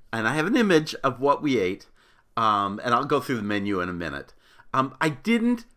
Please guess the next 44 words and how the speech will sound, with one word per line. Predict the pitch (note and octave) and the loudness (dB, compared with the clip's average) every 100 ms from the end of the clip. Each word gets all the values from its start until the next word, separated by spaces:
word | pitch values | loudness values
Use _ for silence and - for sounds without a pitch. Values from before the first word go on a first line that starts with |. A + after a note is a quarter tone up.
| - | -12
bring | A2 E3 G3+ | 0 2 4
the | F#3+ | 2
menu | D3 A2+ G#2+ F2+ | 2 0 0 0
out | D#2+ - | -2 -4
there. | F#2+ - | -6 -2
I | F#3+ | -2
wanted | F#3 A3 F4 | 0 -2 -2
to | D#4 | -2
see | - F#3+ | -2 -2
if | D#3 | -2
people | - F#3+ F#3+ C#3+ | -2 -4 -4 -2
could | D3+ | -4
say | B2+ G#2 F#2+ F#2 - _ | -2 -2 -2 -4 -8 _
what | B2+ C3+ - | 0 2 4
they | D3+ - | 2 4
ate | D#3+ D#3 D2 - - - - | -2 -2 -6 -18 -20 -20 -6
and | C#3 C3 | -4 0
what | D3+ | 2
they | D#3 B2+ | 2 0
just | C#3 C3 D3+ | 0 -2 -4
consumed. | C#3 A#2+ - D3 B2 | -8 -6 -2 -2 -2
It | C#3 | -4
was | C#3+ D3+ | -6 -8
really | D#3+ G#3 D4+ C#4 G#3 | -8 0 2 2 -2
interesting | G3 E3+ D3 D3+ C3+ | -2 -2 -2 -2 0
to | |
hear | D3 | 2
that, | B2 | 2
and | A2+ | 0
you'll | C3+ | -4
see | D3+ F#3 | -2 2
that | C#3+ B2+ | 2 2
in | |
the | A#2 A#2+ | 2 2
other | C3 | 0
review, | G#2 F2+ F2+ F#2 | -2 -6 -6 -10
too. | - G2+ D2+ - - - - | -6 -6 -4 -6 -10 -14 -10
We | B2+ | -6
kinda | - B2 B2 | 0 2 2
kid | - B2+ | 2 2
about | G2+ E2+ - | 2 -2 -2
that. | F2+ D#2 - - - - | -6 -6 -12 -20 -20 -4
But | E3 E3 - - - - D3 | 0 0 -2 -18 -20 -16 -10
John, | F#3 G#3+ B3+ F#3 F3 | -4 -2 0 0 0